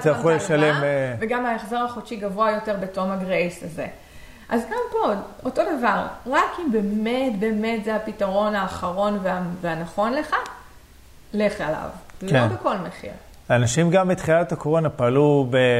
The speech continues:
Speaker 1: בסוג של פאניקה, זאת אומרת, זה באמת היה איזו סיטואציה
Speaker 2: הייתה
Speaker 1: שלא,
Speaker 2: התבדלות
Speaker 1: לא ידעו,
Speaker 2: מטורפת.
Speaker 1: כן, לאן הרוח נושבת, זה,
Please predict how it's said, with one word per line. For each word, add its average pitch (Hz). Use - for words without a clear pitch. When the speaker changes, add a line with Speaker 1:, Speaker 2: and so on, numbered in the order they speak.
Speaker 1:
בסוג 143
של 135
פאניקה, 139
זאת 101
אומרת, 110
זה 113
באמת 120
היה 120
איזו 120
סיטואציה 127
Speaker 2:
הייתה 156
Speaker 1:
שלא, 135
Speaker 2:
התבדלות 175
Speaker 1:
לא 170
ידעו, 170
Speaker 2:
מטורפת. 151
Speaker 1:
כן, 143
לאן 135
הרוח 147
נושבת, 139
זה, 117